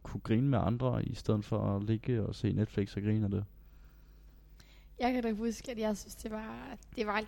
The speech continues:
Speaker 2: det var lidt mærkeligt at skulle tilbage. Jeg havde lige vendt mig til, at... Øh, øh, vores, øh, moduler, de gik, øh, super fint, og der var ikke, jeg havde ikke problemer med at få, få struktur i min, øh, min hverdag overhovedet. Alle modulerne, de blev kørt, øh,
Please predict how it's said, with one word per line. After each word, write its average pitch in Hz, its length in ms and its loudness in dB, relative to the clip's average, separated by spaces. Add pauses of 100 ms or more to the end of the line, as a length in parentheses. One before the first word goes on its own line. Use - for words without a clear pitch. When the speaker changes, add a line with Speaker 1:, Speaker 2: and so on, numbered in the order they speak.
Speaker 2:
det 208 80 -6
var 208 80 -2
lidt 214 180 -2
mærkeligt 262 320 0
at 220 60 -2
skulle 233 180 -2
tilbage. 226 460 0
Jeg 247 160 -2
havde 226 140 2
lige 226 160 2
vendt 226 240 2
mig 254 120 -2
til, 233 240 -2
at... 214 240 -4
Øh, 202 200 -2 (880)
øh, 214 140 -2
vores, 254 260 6
øh, 220 140 0
moduler, 226 300 4
de 226 120 0
gik, 220 280 -2
øh, 220 200 -2 (140)
super - 380 -2
fint, 247 260 0
og 214 100 -2
der 208 100 2
var 202 220 0
ikke, 214 340 -2
jeg 208 140 4
havde 214 120 2
ikke 214 160 0
problemer 214 220 0
med 214 100 -2
at 214 100 -2
få, 214 240 -6
få - 180 -8
struktur 220 420 -2
i 220 140 -4
min, 208 280 -2
øh, 208 120 -4
min 214 160 -2
hverdag 214 300 0
overhovedet. 214 460 0
Alle 214 160 0
modulerne, 208 380 -2
de 214 100 -6
blev 208 180 -6
kørt, 220 340 0
øh, 208 100 -4